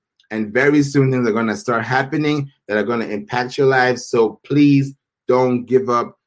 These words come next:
Don't stay down. Keep working. Keep staying consistent. And that way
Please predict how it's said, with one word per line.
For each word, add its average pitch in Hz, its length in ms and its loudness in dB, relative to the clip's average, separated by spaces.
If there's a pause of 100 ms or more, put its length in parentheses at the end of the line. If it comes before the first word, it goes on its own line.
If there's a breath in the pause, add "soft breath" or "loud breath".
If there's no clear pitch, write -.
(160)
Don't 123 260 -4
stay 117 380 -8
down. 110 500 -6 (220)
Keep 135 260 -6
working. 110 440 -6
Keep 123 200 -8
staying 120 240 -4
consistent. 113 680 -6 (320)
And 113 160 -2
that 127 220 0
way 120 380 2